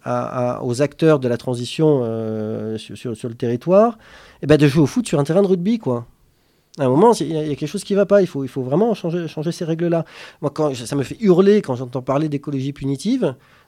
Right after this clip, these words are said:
Euh, non, l'écologie punitive, c'est justement de demander à des gens de, de jouer au foot sur un terrain de rugby. C'est ça qui est punitif. C'est, c'est, c'est demander à des gens de prendre, de pas prendre l'avion, certes, mais en continuant à avoir des, des pubs tous les, tout, sans arrêt à la télé, euh, qui disent, bah, « Il n'y a pas de vacances heureuses si vous prenez pas l'avion. »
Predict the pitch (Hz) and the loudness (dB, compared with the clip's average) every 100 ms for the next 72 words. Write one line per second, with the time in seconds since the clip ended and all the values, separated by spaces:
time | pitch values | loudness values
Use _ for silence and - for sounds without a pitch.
0 | - 160 135 131 127 180 208 147 160 143 | -14 -6 -4 -2 0 2 2 0 -2 -2
1 | 147 - 120 - 262 - 117 214 - 139 | -2 -4 -4 -2 -4 -2 -2 -2 0 0
2 | 233 151 131 147 143 117 135 240 151 123 | 0 0 -2 0 -2 -2 -2 -2 -4 -4
3 | 117 139 113 247 - 120 131 190 175 170 | -4 -4 -6 -8 -6 -6 -4 -4 -4 -2
4 | 202 233 208 269 277 208 170 160 170 165 | -2 -2 -2 -2 -2 -2 -2 -2 -4 -8
5 | - 135 139 131 127 - - - 135 160 | -6 -8 -4 -4 -6 -14 -20 -6 2 4
6 | 185 180 156 147 165 160 - 165 151 156 | 6 4 2 0 0 -2 0 -2 -2 -4
7 | 151 156 - 165 151 147 156 147 294 - | 0 0 0 2 2 2 0 2 -2 0
8 | 165 139 175 160 160 214 196 151 143 139 | 0 0 -2 -4 0 2 2 2 0 -2
9 | 135 131 - 196 - 147 139 131 127 - | -4 -4 -4 -6 -6 -4 -2 -4 -6 -14
10 | 151 139 170 143 147 165 139 123 135 180 | -20 -4 -2 0 2 2 0 -2 0 0
11 | 285 - _ _ - 143 123 135 180 247 | 0 -6 _ _ -6 -4 -2 0 2 2
12 | 151 120 190 185 165 170 151 147 220 240 | 2 -2 -2 -4 -4 -6 -4 -2 -2 -2
13 | 170 143 151 143 185 185 175 | -8 -6 -4 -4 -4 -4 -4